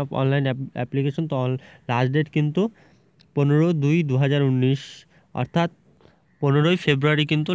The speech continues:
লাস্ট ডেট রয়েছে। তারপর দেখুন বলে দেওয়া হচ্ছে last date of payment of application fee through bank চালান, ব্যাংক চালানের মাধ্যমে কিন্তু যদি দিতে চান পেমেন্ট, তাহলে কিন্তু ষোলো দুই দু হাজার উনিশ কিন্তু লাস্ট ডেট।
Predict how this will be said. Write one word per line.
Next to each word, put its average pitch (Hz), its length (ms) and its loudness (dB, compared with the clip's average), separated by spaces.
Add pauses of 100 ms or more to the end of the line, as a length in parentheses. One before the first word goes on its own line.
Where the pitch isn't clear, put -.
লাস্ট 123 220 0
ডেট 135 220 0
রয়েছে। 117 240 -2 (360)
তারপর 147 260 0 (120)
দেখুন 160 240 0
বলে 156 140 2
দেওয়া 160 100 2
হচ্ছে 165 140 -4 (100)
last 139 300 0
date 160 240 -2
of 143 60 -4 (100)
payment 151 420 2
of 139 60 -2 (140)
application 147 420 -2 (120)
fee 160 260 2
through 170 220 0 (180)
bank 135 180 2 (100)
চালান, 135 220 0 (100)
ব্যাংক 131 220 0
চালানের 147 280 -2
মাধ্যমে 143 300 -2
কিন্তু 151 180 -4 (400)
যদি 135 160 0 (100)
দিতে 139 240 0
চান 170 140 0 (140)
পেমেন্ট, 160 340 0
তাহলে 135 260 2
কিন্তু 139 180 -2 (420)
ষোলো 143 220 4 (100)
দুই 151 160 2
দু 131 120 2
হাজার 135 220 2
উনিশ 147 200 -2
কিন্তু 165 220 -2
লাস্ট 127 200 2
ডেট। 110 120 -2